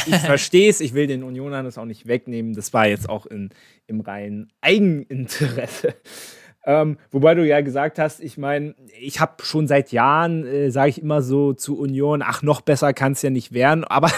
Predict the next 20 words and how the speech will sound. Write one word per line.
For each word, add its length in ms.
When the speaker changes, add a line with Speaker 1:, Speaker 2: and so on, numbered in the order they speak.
Speaker 1:
<laughs> 120
hättest 360
du 80
dir 160
mal 280
vor 140
einem 220
Jahr 340
noch 200
ausgemalt, 640
dass 160
Union 400
zu 120
diesem 220
Zeitpunkt 520
sechs 280
Punkte 380
hinter 240
Bayern 440
steht? 280